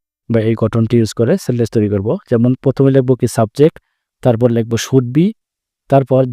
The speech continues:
যা করতে থাকা উচিত, ঠিক আছে? সেই ভার্বটির সাথে কি করবো? আইএনজি যুক্ত করে দেবো। ভার্বের বেস ফর্মের সাথে বা প্রেজেন্ট ফর্মের সাথে কি করবো? আইএনজি যুক্ত করে দেবো। তারপর বাকি অংশ যা থাকবে তা লিখবো, ঠিক আছে বন্ধুরা? চলো তাহলে আমরা একটু এক্সাম্পল সহ দেখে নেই।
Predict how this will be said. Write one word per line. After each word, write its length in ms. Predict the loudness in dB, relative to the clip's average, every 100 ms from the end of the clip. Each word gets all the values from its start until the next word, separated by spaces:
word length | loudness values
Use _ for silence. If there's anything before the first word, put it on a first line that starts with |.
| 2
যা 100 | 2 2
করতে 220 | -2 -2 -4
থাকা 220 | -2 -2
উচিত, 300 | -2 -2 -6 -8 -20 _ -6
ঠিক 120 | -4
আছে? 200 | 0 0 -2
সেই 280 | -4 2 2 2
ভার্বটির 440 | 0 0 0 -2
সাথে 160 | -2 -2
কি 100 | 0
করবো? 220 | 0 2
আইএনজি 360 | 2 2 0 0
যুক্ত 200 | -4 -4 -2
করে 160 | -2
দেবো। 160 | -4 -6 -4
ভার্বের 280 | -2 0
বেস 220 | 2 2 2
ফর্মের 260 | 0 -2 -2
সাথে 180 | -2 0
বা 100 | 0
প্রেজেন্ট 300 | 2 0 0
ফর্মের 220 | -2 -4 -4
সাথে 140 | -4
কি 80 | -2
করবো? 160 | -2 2
আইএনজি 300 | 2 2 0
যুক্ত 220 | -4 -4
করে 160 | -2 0
দেবো। 200 | 0 -2 -6 _ _ _ _
তারপর 220 | 2 4
বাকি 220 | 2 0 0
অংশ 140 | 0 0 0
যা 60 | -2
থাকবে 220 | -2 -4
তা 100 | -4
লিখবো, 320 | -4 -6 -10 -14 _ _ -4
ঠিক 100 | 0
আছে 140 | 0 0
বন্ধুরা? 300 | 0 0 -4 -6 -18 -20 -14
চলো 160 | -2 0
তাহলে 180 | 2 2
আমরা 160 | 2 0
একটু 160 | 0 0
এক্সাম্পল 420 | 0 0 0 -2
সহ 160 | 0 0
দেখে 240 | 0 0 0
নেই। 180 | -2